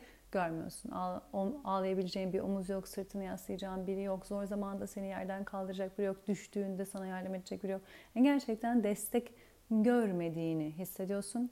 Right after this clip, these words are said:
Belki de hakikaten de görmüyorsun. Ee, peki dedim, yani yalnız hissediyorsun hayatta.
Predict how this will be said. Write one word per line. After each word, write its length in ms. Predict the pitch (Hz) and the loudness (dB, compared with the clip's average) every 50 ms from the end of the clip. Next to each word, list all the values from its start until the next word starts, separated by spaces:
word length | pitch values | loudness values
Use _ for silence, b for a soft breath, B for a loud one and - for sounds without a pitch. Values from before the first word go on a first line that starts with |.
| - - | -2 -2
Belki 260 | 233 226 202 - 185 180 | -2 0 0 -2 -4 -6
de 40 | |
hakikaten 580 | - 196 202 196 - - 160 - 175 160 170 180 | -4 -4 -4 -4 -4 -6 -8 -6 -4 -2 0 0
de 140 | 214 240 240 B B B B B B - _ - | 0 0 -2 B B B B B B -8 _ 2
görmüyorsun. 720 | 214 214 208 196 185 165 160 151 - 160 - - 180 170 - - - - - - B B B B B B B B B B B B B B B B B B B B B B B B B _ _ _ - _ _ _ _ - | 4 4 4 4 4 2 0 0 -2 -4 -8 -8 -10 -10 -10 -12 -20 -20 -20 -20 B B B B B B B B B B B B B B B B B B B B B B B B B _ _ _ -20 _ _ _ _ 4
Ee, 580 | 262 269 269 269 269 262 262 262 262 262 240 233 B B B B B B B B B B B B - _ - - - - - - _ _ - - - - _ _ - _ - - _ _ _ _ _ _ _ _ _ _ _ _ _ _ _ _ _ _ - | 6 8 8 10 10 8 8 8 8 6 4 2 B B B B B B B B B B B B -20 _ -20 -20 -20 -20 -20 -20 _ _ -20 -20 -20 -20 _ _ -20 _ -20 -20 _ _ _ _ _ _ _ _ _ _ _ _ _ _ _ _ _ _ 2
peki 460 | - 349 339 - 302 269 233 - - 311 285 285 277 240 202 | 4 4 6 8 8 6 6 4 0 -8 -6 -4 -2 0 2
dedim, 240 | 208 196 196 190 190 | 2 2 0 0 0
yani 260 | 185 185 190 208 233 | 0 0 2 4 8
yalnız 360 | 247 262 262 254 254 226 - | 10 12 12 12 12 10 6
hissediyorsun 580 | 214 190 - - 175 175 170 180 175 - - 190 | 0 -2 -2 -4 -4 -4 -4 -6 -6 -6 -8 -8
hayatta. 520 | 190 190 185 - - 190 - - - - | -6 -6 -6 -8 -8 -10 -12 -12 -12 -12